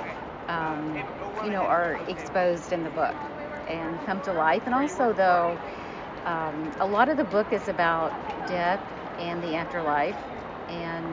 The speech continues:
it's based upon my real life experiences with family members that have passed on and my experiences of them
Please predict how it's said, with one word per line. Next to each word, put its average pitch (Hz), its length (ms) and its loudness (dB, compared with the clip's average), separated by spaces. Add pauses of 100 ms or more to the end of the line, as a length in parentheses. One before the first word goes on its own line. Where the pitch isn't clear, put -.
(920)
it's 185 240 -4
based 202 340 4
upon 175 760 0
my 180 140 2
real 180 280 4
life 170 260 2
experiences 165 840 -4
with 160 140 -4
family 175 340 -4
members 160 720 -4
that 156 220 -2
have 165 280 -2 (220)
passed 175 320 -4
on 147 320 0 (460)
and 175 280 -2
my 165 200 -2
experiences 254 760 0
of 185 220 0
them 190 260 0